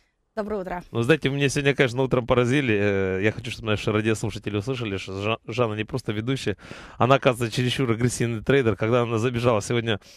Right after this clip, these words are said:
Speaker 2: утром в переговорную попить кофе, <laughs> она тут же взяла свой планшетник и начала кричать: «Дайте мне, э, срочно интернет, потому что мне надо закрыть сделку». Ну вот, э, вы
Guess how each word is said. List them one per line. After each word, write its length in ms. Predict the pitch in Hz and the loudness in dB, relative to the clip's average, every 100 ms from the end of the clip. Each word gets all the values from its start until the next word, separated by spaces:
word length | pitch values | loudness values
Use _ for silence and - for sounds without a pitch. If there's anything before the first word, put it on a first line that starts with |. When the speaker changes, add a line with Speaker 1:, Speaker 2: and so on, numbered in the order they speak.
| - - - - | -20 -20 -20 -4
Speaker 2:
утром 380 | 147 139 120 101 | -2 2 2 2
в 60 | |
переговорную 640 | 139 117 120 131 123 123 104 | 0 0 2 2 0 0 0
попить 320 | 113 127 113 | -2 -4 -2
кофе, 260 | 147 147 101 | -2 0 0
<laughs> 40 | |
она 220 | 131 123 117 | 2 2 2
тут 200 | 143 127 | 0 0
же 80 | |
взяла 280 | 127 127 147 | 2 6 4
свой 200 | 127 139 | 4 0
планшетник 580 | 117 127 139 165 147 127 - 135 123 - | 0 -2 2 0 2 -2 -4 -10 -10 -4
и 80 | 113 | 4
начала 360 | 139 131 135 | 4 4 0
кричать: 380 | 113 127 143 120 | 0 0 2 4
«Дайте 280 | 143 151 131 | 4 2 0
мне, 300 | 143 135 107 - - - | 2 4 2 0 -10 0
э, 200 | 120 110 | 2 2
срочно 500 | - 156 143 139 135 | 2 2 4 2 2
интернет, 460 | 127 127 147 170 | 4 2 4 2
потому 240 | - 127 127 | 2 0 2
что 140 | 123 | 0
мне 180 | 117 139 | 0 4
надо 200 | 127 117 | 4 2
закрыть 300 | 123 131 131 | 0 2 0
сделку». 380 | 135 123 110 107 | 2 0 0 -6
Ну 140 | 117 | -4
вот, 140 | 120 - 127 | -4 -4 0
э, 560 | 120 117 117 113 113 | 2 2 2 0 0
вы 320 | 113 165 151 | 2 2 2